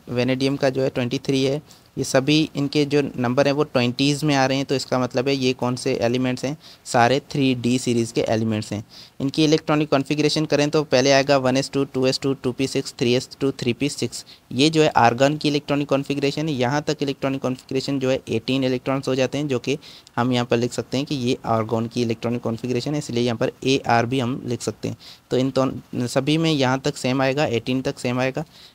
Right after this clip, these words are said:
बाकी जो है अ, इनकी जो इलेक्ट्रॉनिक कॉन्फ़िगरेशन है वो यहाँ से थोड़ी सी चेंज होगी। फ़ोर एस के अंदर इसके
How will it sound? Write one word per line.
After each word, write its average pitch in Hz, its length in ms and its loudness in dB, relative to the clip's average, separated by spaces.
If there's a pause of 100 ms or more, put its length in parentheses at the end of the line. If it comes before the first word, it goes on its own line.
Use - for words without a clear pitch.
(120)
बाकी 123 320 4
जो 160 140 4
है 160 140 2 (340)
अ, 127 40 0
इनकी 131 500 0
जो 151 100 2
इलेक्ट्रॉनिक 139 420 0
कॉन्फ़िगरेशन 139 560 0
है 147 80 0
वो 135 220 2
यहाँ 123 320 0
से 143 140 -2
थोड़ी 127 200 -2
सी 131 120 -4
चेंज 123 300 0
होगी। 135 200 -2
फ़ोर 151 340 2
एस 143 200 4
के 156 120 -2
अंदर 147 220 0
इसके 143 320 0